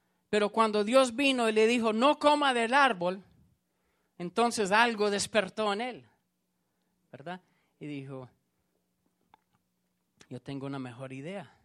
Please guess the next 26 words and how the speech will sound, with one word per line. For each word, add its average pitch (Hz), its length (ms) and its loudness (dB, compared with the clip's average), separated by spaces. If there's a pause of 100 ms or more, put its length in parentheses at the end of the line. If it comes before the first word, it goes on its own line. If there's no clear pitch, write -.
(140)
No 143 120 -10
pudo 165 280 -6
resistir. 175 640 -12 (840)
O 220 220 2
la 214 140 4
segunda 240 400 2
opción 262 480 0
pudiera 247 320 0
estar 247 300 0
hablando 247 500 4
del 226 180 0
pueblo 233 480 4
de 240 320 4
Israel, 226 840 0 (720)
que 208 360 0 (200)
en 190 160 -4
un 220 140 -2
tiempo 247 420 0
no 214 160 0
tenía 220 340 -2
ninguna 220 460 0
ley 226 320 0
mientras 180 380 -4
estaban 196 460 -2
en 202 140 -2
Egipto. 214 540 -2